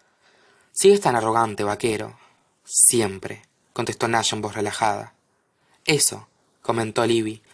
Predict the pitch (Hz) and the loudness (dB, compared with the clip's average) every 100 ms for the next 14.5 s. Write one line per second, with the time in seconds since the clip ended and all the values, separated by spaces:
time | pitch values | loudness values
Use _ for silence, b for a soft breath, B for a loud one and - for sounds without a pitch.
0 | b 151 156 170 180 151 - 113 - - | b 0 2 4 4 2 0 -2 -6 -10
1 | - - b b b - 175 - 165 107 | -10 -12 b b b -4 -2 2 4 4
2 | - - 110 95 107 - _ _ _ _ | 0 0 -2 -2 -16 -20 _ _ _ _
3 | _ - 156 170 180 156 113 104 _ _ | _ -4 0 2 2 0 -2 -6 _ _
4 | _ _ _ _ _ _ - 156 139 104 | _ _ _ _ _ _ -4 -2 0 -4
5 | 101 - _ _ _ _ _ _ 120 117 | -8 -14 _ _ _ _ _ _ -4 -2
6 | 113 104 107 107 110 101 104 - _ _ | -2 0 -2 0 -2 -2 -6 -20 _ _
7 | _ _ _ _ _ 175 196 208 190 123 | _ _ _ _ _ 6 8 8 6 6
8 | 123 117 113 110 123 113 107 104 107 - | 4 4 0 0 -2 -2 -4 -2 -4 -6
9 | - _ _ _ _ _ _ - 175 180 | -16 _ _ _ _ _ _ 0 2 4
10 | 170 127 123 117 110 107 110 104 101 107 | 4 4 4 4 2 0 -2 -2 -2 -2
11 | 107 104 104 _ - 113 110 107 - _ | -4 -6 -14 _ -4 0 0 -2 -10 _
12 | _ _ _ _ _ _ _ _ _ - | _ _ _ _ _ _ _ _ _ 0
13 | 160 202 208 165 135 131 123 120 - 107 | 4 6 6 6 6 6 4 2 -2 -2
14 | 113 113 107 110 - | -4 -4 -6 -10 -12